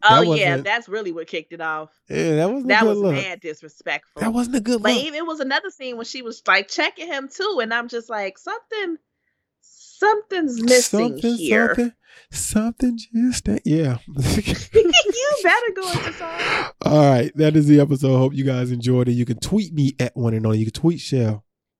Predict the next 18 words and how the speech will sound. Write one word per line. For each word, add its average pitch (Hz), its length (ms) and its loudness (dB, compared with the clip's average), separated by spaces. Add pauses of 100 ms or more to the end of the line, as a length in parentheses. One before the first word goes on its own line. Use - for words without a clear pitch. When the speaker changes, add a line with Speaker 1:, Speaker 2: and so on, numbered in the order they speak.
(240)
Speaker 1:
at 240 120 2
Sexy 240 260 -6
Shell. 294 200 -6
You 349 80 -6
can 311 100 -10
follow 220 220 0
me 214 100 -8
on 202 60 -8
Instagram. 226 460 -8
You 233 60 -10
can 233 100 -6
follow 226 180 0
me 233 100 -6
on 208 220 -4
The 226 160 -10
Snappity 226 480 -4
Chat, 262 240 -2
and 254 180 -2